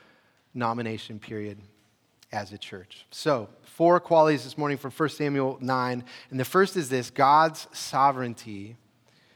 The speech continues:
in their life. And the first thing we learn in this passage about Saul is that he's a Benjaminite.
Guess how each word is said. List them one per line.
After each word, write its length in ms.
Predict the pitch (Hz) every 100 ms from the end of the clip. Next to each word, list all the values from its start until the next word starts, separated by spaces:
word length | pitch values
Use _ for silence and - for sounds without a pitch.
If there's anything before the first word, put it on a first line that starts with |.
| _ _ _
in 160 | 131 127
their 160 | 117
life. 640 | 113 117 107 92 - - _ _ _ _ _ _ - _ - - - -
And 100 | 151
the 60 |
first 300 | 156 233 262
thing 160 | 285 240
we 100 | 190
learn 300 | 160 165 156
in 80 | 143
this 120 | 131
passage 280 | 156 151 147
about 240 | 131 123
Saul 760 | - 143 127 107 104 117 _ -
is 300 | 127 127 -
that 160 | 123 117
he's 220 | 139 120
a 60 |
Benjaminite. 640 | 120 127 123 113 101 92